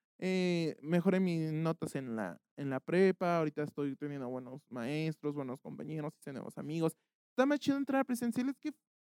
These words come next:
hor-, literal fue horrible estar e-, estudiando en, ¿cómo se dice? En línea,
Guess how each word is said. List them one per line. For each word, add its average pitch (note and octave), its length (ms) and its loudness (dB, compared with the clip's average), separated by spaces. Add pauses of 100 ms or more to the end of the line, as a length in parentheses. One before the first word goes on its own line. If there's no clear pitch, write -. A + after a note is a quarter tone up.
hor-, G#3 220 0
literal G#3+ 420 2
fue C4 140 0
horrible A#3+ 300 4
estar A3+ 220 4
e-, A3 160 2
estudiando G3+ 520 4 (400)
en, F3 640 -4
¿cómo A3+ 180 -6
se C#4 60 -2
dice? C#4 300 -4 (720)
En G#3+ 180 4
línea, C4 460 0